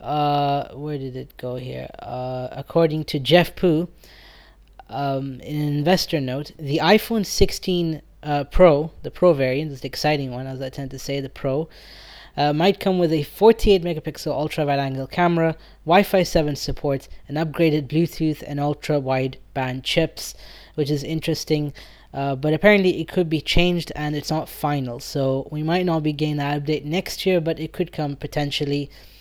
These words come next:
And according to him, the iPhone sixteen Pro naturally will come with the A eighteen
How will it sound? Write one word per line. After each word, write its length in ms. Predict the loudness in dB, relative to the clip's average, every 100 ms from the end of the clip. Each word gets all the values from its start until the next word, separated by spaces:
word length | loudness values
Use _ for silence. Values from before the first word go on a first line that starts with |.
| -18 -18 -20 -12
And 180 | -2 2
according 300 | 8 10 10
to 120 | 6
him, 260 | 2 2 0 -4
the 100 | -2
iPhone 240 | 0 0 -4
sixteen 400 | -6 -6 -6 -4
Pro 220 | -2 -2
naturally 460 | -2 -6 -6 -4
will 160 | -4 -6
come 240 | -8 -8
with 160 | -10 -10
the 180 | -10 -6
A 40 |
eighteen 720 | -4 -4 -6 -6 -6 -6 -6